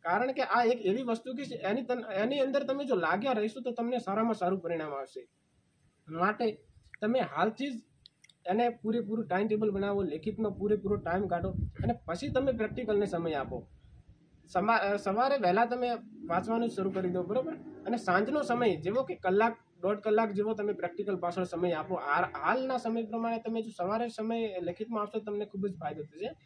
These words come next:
practical એક જ time હાલમાં કરવાનું, પછી પાછળથી તમે, અ,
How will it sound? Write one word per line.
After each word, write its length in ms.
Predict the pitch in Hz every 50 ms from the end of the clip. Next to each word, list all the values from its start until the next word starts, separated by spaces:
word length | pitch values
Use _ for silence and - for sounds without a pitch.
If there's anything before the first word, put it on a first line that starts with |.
| _ _ _
practical 420 | - 190 208 202 269 240 269 262 233
એક 140 | 240 233 262
જ 100 | 226 220
time 200 | 240 247 226 180
હાલમાં 260 | 175 190 202 208 185
કરવાનું, 440 | 190 180 185 185 202 254 349 - - _ _ _ _ _ _ _ _ -
પછી 180 | 180 - 240
પાછળથી 480 | 220 - 170 185 185 240 233 214 226 214
તમે, 240 | 208 208 208 214 220 190 - - _ _ _ _ _ _ _ _ - - - - 175
અ, 340 | 175 180 175 175 175 175